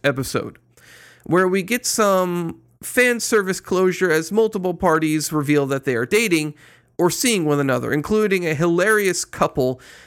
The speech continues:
that has the guy in the relationship constantly stating he will obey the law. Because, uh, basically what it was is a, uh, one of the Japanese's, um, what do you call them?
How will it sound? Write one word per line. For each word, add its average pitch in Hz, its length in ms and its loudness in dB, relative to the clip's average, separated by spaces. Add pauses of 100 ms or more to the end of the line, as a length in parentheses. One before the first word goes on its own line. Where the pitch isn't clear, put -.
that 156 340 2
has 160 320 0
the 160 60 0
guy 175 280 2
in 208 160 -2
the 175 100 0
relationship 156 840 -2
constantly 220 520 -2
stating 165 440 -2
he 156 160 2
will 151 160 2
obey 127 280 0
the 123 120 -4
law. 123 400 -4 (1400)
Because, 143 540 0 (440)
uh, 127 220 2
basically 170 460 2
what 151 180 2
it 135 80 0
was 143 240 0
is 135 340 -2
a, 127 520 -2 (340)
uh, - 340 -8 (1040)
one 160 180 0
of 170 100 -2
the 165 80 -2
Japanese's, 143 1120 -2
um, 120 520 -4 (2500)
what 147 120 -6
do 143 60 -2
you 131 80 -2
call 113 280 -6
them? - 260 -14